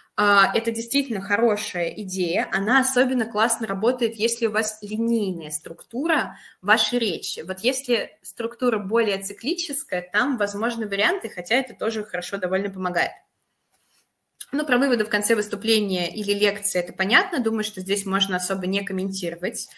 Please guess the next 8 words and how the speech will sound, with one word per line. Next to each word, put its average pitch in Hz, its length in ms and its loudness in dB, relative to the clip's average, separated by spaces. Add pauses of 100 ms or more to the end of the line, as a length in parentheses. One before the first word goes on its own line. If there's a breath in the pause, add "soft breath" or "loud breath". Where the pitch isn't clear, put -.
(340 loud breath)
Вот 196 120 -2
здесь 254 240 -2
важно 170 360 2
смена 311 360 0
блоков. 208 500 -4 (1600)
Когда 254 240 2
вы 277 100 2
говорите, 226 720 0